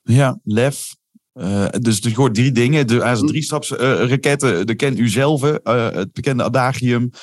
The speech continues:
Speaker 1: Eh,
Speaker 2: Hm.
Speaker 1: als eerste stap, tweede stap, die verbinding, eh, tot de ander.
Speaker 2: Hm.
Speaker 1: Eh, zit daar daadwerkelijk, eh, een beetje empathie, een sponsorhouding?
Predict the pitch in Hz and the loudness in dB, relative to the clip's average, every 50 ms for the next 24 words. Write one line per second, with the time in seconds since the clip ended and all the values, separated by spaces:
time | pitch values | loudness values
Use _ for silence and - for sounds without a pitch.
0 | - - _ - - 110 - - 123 113 110 107 110 131 127 - 123 113 - 127 | -20 -20 _ -6 -4 -2 -2 0 -2 -2 -2 0 0 0 0 -2 -4 -4 -2 0
1 | 120 117 101 120 127 117 113 107 101 - 117 104 - 113 101 104 101 87 120 127 | 0 0 0 0 0 0 0 0 0 -2 -2 0 -2 -2 -2 0 0 2 2 2
2 | 123 117 104 101 98 85 - 87 95 92 - 127 113 - - - 117 127 139 143 | 2 4 4 4 2 2 0 -4 -6 -4 -4 -4 -4 -4 -4 -2 -2 0 0 0
3 | 143 160 202 - - - - - _ - 117 - - 98 101 101 101 101 101 101 | 0 0 -2 -6 -12 -20 -20 -12 _ -6 -4 -4 -2 -2 0 0 2 2 2 2
4 | 98 - - 104 95 78 95 101 - 127 - 117 95 110 107 113 110 101 107 120 | 2 0 0 0 0 -2 -2 -2 -2 -2 0 -2 -2 0 0 0 0 0 0 0
5 | 117 113 - 117 110 107 101 - 104 101 104 104 104 104 104 110 104 - 107 110 | 0 0 0 0 0 0 -2 -2 -2 0 0 0 0 0 0 0 0 -2 -4 -4
6 | 98 110 98 - 143 156 151 139 117 107 - - - 139 139 135 123 131 120 107 | -4 -6 -4 -2 -2 -2 0 0 0 0 0 -2 0 0 0 2 2 0 0 0
7 | 120 127 127 131 127 127 123 156 156 | 2 2 2 0 0 0 -2 -4 -6